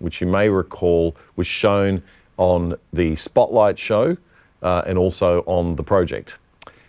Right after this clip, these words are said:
uh, was caused by Bruce Lehrmann during the rape and sexual assault that occurred in Minister Reynolds'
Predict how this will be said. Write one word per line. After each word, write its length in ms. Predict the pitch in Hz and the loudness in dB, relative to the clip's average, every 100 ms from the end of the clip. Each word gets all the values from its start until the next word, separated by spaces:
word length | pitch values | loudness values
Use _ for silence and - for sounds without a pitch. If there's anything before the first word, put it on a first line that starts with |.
| _ _ - | _ _ -4
uh, 220 | 90 90 | -2 -2
was 240 | 113 98 - | 0 -2 -2
caused 800 | - - 139 143 165 170 - - | -6 2 6 6 4 2 -4 0
by 160 | 113 | 2
Bruce 500 | 101 90 113 156 - - | 2 2 4 2 -2 -6
Lehrmann 600 | 110 104 98 92 90 98 - 90 71 | 2 4 4 2 0 -2 -4 -8 -2
during 560 | 95 123 127 127 127 - | 2 4 4 2 0 -2
the 120 | 95 | -2
rape 400 | 82 95 104 - - | 2 4 2 0 -6
and 160 | 92 | -6
sexual 500 | - 101 85 - 87 | -2 -2 -2 -4 -2
assault 480 | 85 - 90 82 - | -2 -2 0 0 -2
that 140 | - 82 | -4 -6
occurred 580 | - - 90 85 85 - | -6 -2 2 2 0 -2
in 200 | 87 85 | -4 -2
Minister 480 | 80 78 - 80 78 | -2 -4 -6 -4 -4
Reynolds' 560 | - 71 80 73 69 | -4 -4 -2 -4 -6